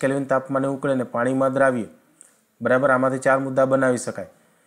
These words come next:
ત્યારબાદ રાસાયણિક ગુણધર્મોમાં ક્લોરીનની ધાતુ અને અધાતુ સાથેની પ્રક્રિયા આપી છે, એલ્યુમિનિયમ, લોખંડ અને સોડિયમ આ ત્રણ ધાતુ સાથેની પ્રક્રિયા આપી છે,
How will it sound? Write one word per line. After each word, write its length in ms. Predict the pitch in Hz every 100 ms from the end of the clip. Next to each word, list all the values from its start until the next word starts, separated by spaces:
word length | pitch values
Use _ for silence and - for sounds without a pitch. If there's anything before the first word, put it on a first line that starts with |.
| _ _
ત્યારબાદ 420 | 151 156 165 156 139
રાસાયણિક 380 | 131 165 170 147
ગુણધર્મોમાં 680 | 160 160 165 160 160 170 - _ _ _ _
ક્લોરીનની 440 | 147 151 165 170 147
ધાતુ 340 | 120 120 165 165
અને 100 | 165 143
અધાતુ 360 | 131 143 156 156
સાથેની 340 | 151 160 156
પ્રક્રિયા 400 | 151 156 156 156 151
આપી 180 | 160 151
છે, 120 | 160 160 - _ _
એલ્યુમિનિયમ, 600 | 131 139 156 160 160 165 127
લોખંડ 460 | 127 151 160 156
અને 160 | 151 160 165 - - - -
સોડિયમ 440 | - 147 156 127 95
આ 100 | 123
ત્રણ 240 | 127 147 147
ધાતુ 240 | 131 131 156
સાથેની 400 | 156 156 165 156
પ્રક્રિયા 400 | 156 156 160 156
આપી 160 | 147 156
છે, 100 | 156